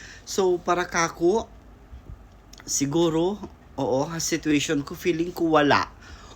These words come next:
Walang ganong, ano, um, pangasubuhan ka about, um, show money. Feeling ko walang ganon exen-, hindi ko na lang talaga isip, ha?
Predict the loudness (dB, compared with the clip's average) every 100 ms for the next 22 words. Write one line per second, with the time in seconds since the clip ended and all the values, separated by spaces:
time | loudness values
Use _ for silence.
0 | 0 6 6 6 4 2 2 4 2 2
1 | 0 0 0 2 2 2 -2 -4 -4 -2
2 | -4 -6 -6 -6 -4 -2 -2 -2 0 0
3 | -2 -14 -20 -20 -20 -14 -4 -2 0 0
4 | 2 2 2 2 0 -4 -8 -12 -18 -18
5 | -18 -18 -20 -2 2 2 0 -2 0 2
6 | 2 2 2 2 2 0 0 -2 -6 -16
7 | -8 -8 -2 0 0 2 4 6 4 4
8 | 2 4 2 0 -2 0 -2 -4 -6 -4
9 | -6